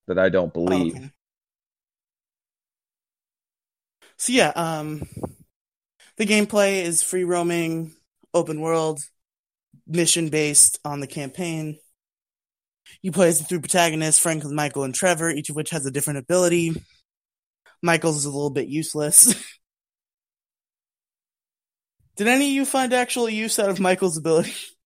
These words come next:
Speaker 2: <laughs>
Speaker 1: Not really, no.
Speaker 2: Yeah. Michael's ability is kinda bad. But Trevor's and Franklin's are good. So,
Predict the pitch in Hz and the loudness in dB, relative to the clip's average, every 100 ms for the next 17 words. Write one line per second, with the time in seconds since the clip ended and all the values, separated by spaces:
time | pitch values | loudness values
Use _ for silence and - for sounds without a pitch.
0 | _ _ _ _ _ _ _ - 110 123 | _ _ _ _ _ _ _ -6 0 0
1 | - 95 90 87 82 82 85 - _ _ | 2 4 4 2 -2 -2 -4 -8 _ _
2 | _ _ _ _ - 240 220 196 160 156 | _ _ _ _ -4 -4 -2 -4 -2 -2
3 | 156 156 156 190 _ _ _ _ _ _ | -2 -2 -4 -10 _ _ _ _ _ _
4 | _ _ - 180 180 156 143 156 151 143 | _ _ -4 -2 0 0 0 0 0 -2
5 | 139 - 147 131 120 135 139 139 143 - | -4 -4 -6 -6 -8 -6 -2 -2 -4 -8
6 | - _ _ _ _ _ _ _ _ _ | -16 _ _ _ _ _ _ _ _ _
7 | 165 156 214 214 185 151 135 147 135 135 | -12 2 6 6 4 0 -4 -4 -4 -8
8 | 127 135 131 131 135 160 - _ _ _ | -8 -8 -4 -4 -4 -10 -16 _ _ _
9 | _ _ _ _ _ _ _ _ _ _ | _ _ _ _ _ _ _ _ _ _
10 | _ _ _ - - - - - - - | _ _ _ -20 -20 -18 -18 -20 -20 -14
11 | - - - - - - - 175 165 151 | -14 -12 -8 -6 -8 -12 -10 -8 -6 -4
12 | 151 147 | -2 -4